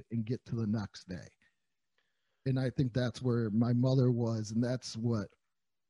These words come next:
I mostly look at when I, w-, the most moms that I can relate to when I look at T V moms, especially, like, Claire Huxtable, even though she did have a husband kinda like with Lois, but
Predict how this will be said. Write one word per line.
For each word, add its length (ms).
I 200
mostly 760
look 200
at 240
when 140
I, 280
w-, 280
the 160
most 320
moms 260
that 80
I 80
can 140
relate 340
to 380
when 120
I 60
look 220
at 120
T 160
V 120
moms, 460
especially, 380
like, 220
Claire 180
Huxtable, 500
even 140
though 160
she 140
did 180
have 180
a 60
husband 440
kinda 220
like 220
with 160
Lois, 420
but 300